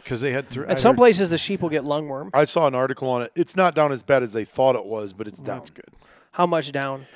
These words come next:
Speaker 3: Forty percent. <laughs>
Speaker 2: Yeah, a bad area can, in B C and Alberta and some of these places. Well, I
Speaker 3: Wipe out.
Speaker 2: actually haven't seen Alberta with it, but B C,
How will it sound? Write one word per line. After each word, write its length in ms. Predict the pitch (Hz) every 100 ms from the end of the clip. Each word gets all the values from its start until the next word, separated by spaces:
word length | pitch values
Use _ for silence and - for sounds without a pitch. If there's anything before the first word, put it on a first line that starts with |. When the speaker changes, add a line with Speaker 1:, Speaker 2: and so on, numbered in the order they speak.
| - _
Speaker 3:
Forty 220 | - 127
percent. 460 | 127 120 - 135 156 -
<laughs> 40 | - 107 - - - -
Speaker 2:
Yeah, 160 | 202 175
a 40 |
bad 280 | 156 180 269
area 240 | 208 170
can, 160 | 160 170
in 100 | 156
B 160 | 151
C 320 | 151 - 170 160
and 120 | 143
Alberta 420 | 139 139 151 156
and 100 | 143
some 200 | 135 151
of 40 | 135
these 140 | 147
places. 300 | 117 139 135
Well, 100 | 147
I 120 | 156
Speaker 3:
Wipe 100 | 156
out. 100 | 160
Speaker 2:
actually 140 | - 156
haven't 160 | 147
seen 240 | 143 156 135
Alberta 340 | 127 147 151
with 160 | 135 127
it, 160 | 120
but 180 | 135 131 _ _ _ _ 160
B 160 | 156
C, 540 | 156 - 170 156 143